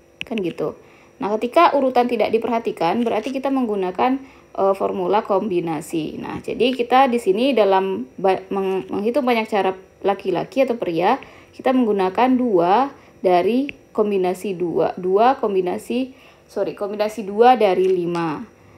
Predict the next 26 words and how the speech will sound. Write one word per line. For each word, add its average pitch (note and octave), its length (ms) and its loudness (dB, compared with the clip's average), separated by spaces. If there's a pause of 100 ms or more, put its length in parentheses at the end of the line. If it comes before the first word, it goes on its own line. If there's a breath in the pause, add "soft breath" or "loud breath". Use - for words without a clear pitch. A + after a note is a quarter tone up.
Nah, A3+ 240 0
kita C4 320 0
kali. D4 380 0
Kenapa C#4+ 260 2
ini D#4 160 2
kali? C4+ 540 0 (340 soft breath)
Karena G#3 540 2
dua B3 400 4
pria D4+ 320 4
harus D4 400 -2
dipasangkan B3+ 640 -2
dengan, A3+ 480 -2 (240 loud breath)
bukan G#3 320 -6
dipasangkan, A#3 400 -2
harus, A#3 720 2
eh, G3+ 640 0
apa - 260 -6
namanya, A#3 540 -6 (480 soft breath)
eh, - 240 0
ada A#3 320 4
satu A#3 560 0
wanitanya. G#3 640 0
Maka G3+ 400 0
dikali A3 800 2
dengan F#3+ 400 -2
satu C#4 640 -4